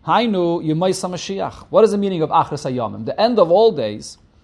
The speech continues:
referring to the time when Mashiach comes. Achris Kol Hayamim, the end of all times. Fi Zeh Kasha L'Shnei HaPirushim. So if so,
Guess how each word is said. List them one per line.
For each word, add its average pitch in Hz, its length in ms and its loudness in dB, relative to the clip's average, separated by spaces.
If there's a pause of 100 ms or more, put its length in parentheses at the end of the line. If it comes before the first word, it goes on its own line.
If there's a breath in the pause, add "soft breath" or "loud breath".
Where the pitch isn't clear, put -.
(120)
referring 247 440 4
to 180 100 -10
the 180 100 -10
time 226 280 0
when 214 140 -6
Mashiach 277 400 -6
comes. 170 260 -12
Achris 254 420 2
Kol 254 140 -4
Hayamim, 277 380 -2
the 180 100 -6
end 226 160 -2
of 233 80 0
all 226 180 -2
times. 214 520 -8 (500 soft breath)
Fi 196 300 -2
Zeh 131 240 0
Kasha 170 320 2
L'Shnei 156 440 -2
HaPirushim. 127 460 -8
So - 160 -6
if 120 80 -6
so, 135 680 2